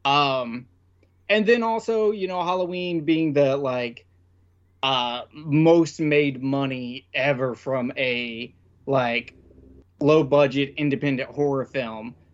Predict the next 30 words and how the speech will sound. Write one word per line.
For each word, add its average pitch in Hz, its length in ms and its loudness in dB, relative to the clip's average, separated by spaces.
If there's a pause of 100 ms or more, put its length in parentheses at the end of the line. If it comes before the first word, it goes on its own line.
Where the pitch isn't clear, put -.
(240)
But 170 120 4
the 170 120 2
truth 262 400 -2
is, 196 420 4
is 139 180 -10
that 147 260 -4
one, 147 640 -4 (680)
it's 143 240 -4
not 220 320 2
that 226 200 2
independent. 175 800 -4 (240)
It, 170 200 -6
it 180 200 0
is 247 200 4
a 240 80 0
lower 220 360 0
budget, 156 440 0
but 131 120 -6
it's - 100 -16
not 190 380 -2
all 180 260 -2
that 190 240 -4
independent. 185 800 -2
It, 139 200 -6
it 160 160 -6
is 180 160 -2
a 175 120 0
smaller 165 520 0
studio 165 540 4
movie. 135 600 2